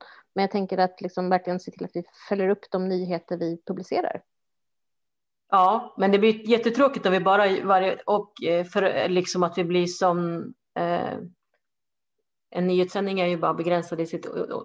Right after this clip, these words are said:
Speaker 2: i sin storlek. Det måste ju finnas någonting nytt att berätta också. Eh,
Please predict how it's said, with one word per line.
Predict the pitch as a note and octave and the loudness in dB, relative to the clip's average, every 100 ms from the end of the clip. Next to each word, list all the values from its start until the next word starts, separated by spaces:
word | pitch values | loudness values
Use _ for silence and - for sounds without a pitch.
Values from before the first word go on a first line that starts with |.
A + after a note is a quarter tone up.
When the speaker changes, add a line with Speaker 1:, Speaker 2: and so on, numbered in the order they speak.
| F3+ F3 - | -4 -4 -4
Speaker 2:
i | - | -8
sin | F3+ F3+ | -6 -6
storlek. | E3+ F3 G3+ E3 - - | -6 -6 -4 -4 -6 -8
Det | F3 | -4
måste | F3 - | -4 -6
ju | F3+ | -6
finnas | F#3 E3+ E3+ | -2 -2 -2
någonting | E3+ F3+ | -4 -4
nytt | F3 E3 F3+ | -4 -4 -4
att | E3+ | -2
berätta | F3+ G3+ - - - | -2 -2 -4 -4 -2
också. | D#3+ - - - - - - - _ _ _ | -4 -6 -14 -16 -20 -20 -20 -20 _ _ _
Eh, | G3 F#3 F3+ | -2 0 0